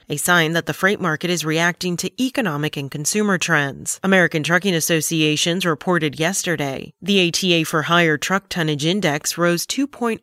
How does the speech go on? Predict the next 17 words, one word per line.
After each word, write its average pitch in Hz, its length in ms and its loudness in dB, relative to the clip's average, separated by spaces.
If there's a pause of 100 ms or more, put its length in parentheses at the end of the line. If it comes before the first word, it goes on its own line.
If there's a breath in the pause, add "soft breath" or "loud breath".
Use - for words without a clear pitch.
eight 240 180 -4
percent 156 560 -2
year 160 220 2
over 156 260 -2
year, 180 560 0 (100)
but 135 140 -6
slid 156 380 2
two 180 180 0
point 143 300 -4
three 233 180 0
percent 151 400 -2
from 143 200 -6
September, 160 720 0
according 185 340 2
to 160 100 -2
the 139 100 -2
Federation. 143 840 0